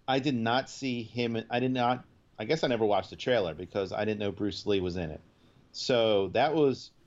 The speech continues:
a really great scene for me because I was totally went in there blind. I had no idea this was happening. And then I really had no idea that Bruce Lee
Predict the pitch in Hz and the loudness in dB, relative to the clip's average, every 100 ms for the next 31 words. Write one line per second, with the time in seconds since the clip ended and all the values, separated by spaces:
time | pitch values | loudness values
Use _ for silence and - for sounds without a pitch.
0 | _ _ 117 110 110 135 139 131 120 113 | _ _ -6 -4 0 2 4 2 -2 -4
1 | 117 107 - - 131 127 107 95 95 95 | -2 -2 -2 -4 -2 -2 -4 -2 -4 -6
2 | 92 107 101 98 - 107 104 107 104 - | -2 2 2 0 -2 -2 0 0 -2 -6
3 | - 143 135 123 107 113 110 104 98 95 | 0 4 4 4 2 0 0 0 -2 0
4 | 101 90 82 90 95 95 117 151 131 113 | 0 0 -4 -4 -4 0 2 2 2 2
5 | 104 98 - 101 90 95 90 87 _ _ | 0 -2 -4 -2 0 -2 -6 -8 _ _
6 | _ _ - 110 104 185 139 127 127 _ | _ _ -4 -2 0 2 2 0 -4 _
7 | _ 139 139 202 143 127 131 131 117 131 | _ -4 2 2 2 2 2 0 0 -4
8 | 127 117 - _ _ _ _ _ _ - | -2 -2 -4 _ _ _ _ _ _ -10
9 | 117 156 - 127 160 143 127 113 | -2 -2 -2 0 2 2 0 -6